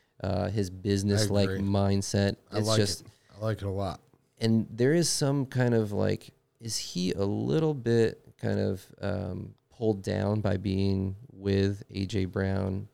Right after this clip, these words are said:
Speaker 1: Dallas Goedert, Jalen Hurts? But then you look around the league, and there's a lot of teams excelling with two receivers, so it, it gives you a little bit more safety in having somebody this high who's not even the wide receiver one on their team.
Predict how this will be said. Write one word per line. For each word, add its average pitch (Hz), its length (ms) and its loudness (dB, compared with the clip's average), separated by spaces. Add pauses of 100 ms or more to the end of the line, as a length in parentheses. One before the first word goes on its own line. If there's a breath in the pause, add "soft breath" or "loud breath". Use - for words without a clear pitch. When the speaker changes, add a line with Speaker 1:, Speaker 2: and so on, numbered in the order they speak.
(260)
Speaker 1:
Dallas 98 360 0
Goedert, 98 520 -2 (580)
Jalen 98 320 0
Hurts? 101 460 0 (480 soft breath)
But 107 100 -4
then 110 100 2
you 113 100 6
look 117 160 4
around 107 200 4
the 104 60 4
league, 98 300 2
and 95 240 0 (580 loud breath)
there's 170 180 -2
a - 20 6
lot 127 140 8
of 110 40 4
teams 107 280 0
excelling 101 360 2
with 95 100 0
two 104 180 0
receivers, 95 460 0
so 98 420 0
it, - 240 -4
it 104 60 0
gives 104 220 2
you 101 120 4
a - 20 2
little 135 400 4
bit 104 320 4
more 101 360 2
safety 104 720 -4
in 95 120 -4
having 98 580 -2
somebody 98 360 -2
this 92 320 -2
high 104 340 2
who's 104 200 0
not 101 240 0
even 98 260 0
the 98 80 0
wide 95 220 -2
receiver 98 340 -4
one 104 200 -4
on 107 80 -6
their 110 120 -4
team. - 300 -8